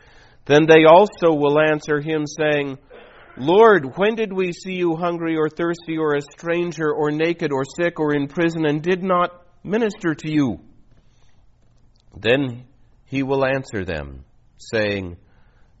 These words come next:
'Assuredly I say to you, inasmuch as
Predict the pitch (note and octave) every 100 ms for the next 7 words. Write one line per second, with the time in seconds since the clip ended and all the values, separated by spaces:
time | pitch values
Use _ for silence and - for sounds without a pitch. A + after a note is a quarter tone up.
0 | - G2+ - C#3+ C#3 C3 B2+ A#2+ A2+ A2+
1 | - C3+ C3 - G2+ F#2+ E2+ F2 - _
2 | - - _ A#2 C3 C3+ A#2 C3+ C#3 C#3
3 | A#2+